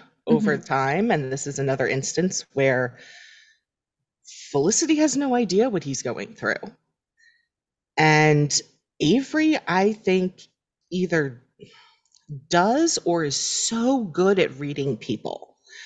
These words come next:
Speaker 1: that she can still give him what he wants or what he kind of needs
Speaker 2: Yeah.
Speaker 1: during these, this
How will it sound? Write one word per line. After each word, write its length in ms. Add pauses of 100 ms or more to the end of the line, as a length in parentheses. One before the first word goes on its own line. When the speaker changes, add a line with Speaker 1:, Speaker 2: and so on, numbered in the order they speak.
(400)
Speaker 1:
that 260
she 340
can 180
still 340
give 340
him 560 (460)
what 260
he 180
wants 840
or 160
what 200
he 640 (760)
kind 240
of 140
needs 1080 (420)
Speaker 2:
Yeah. 340 (180)
Speaker 1:
during 600 (340)
these, 480 (140)
this 460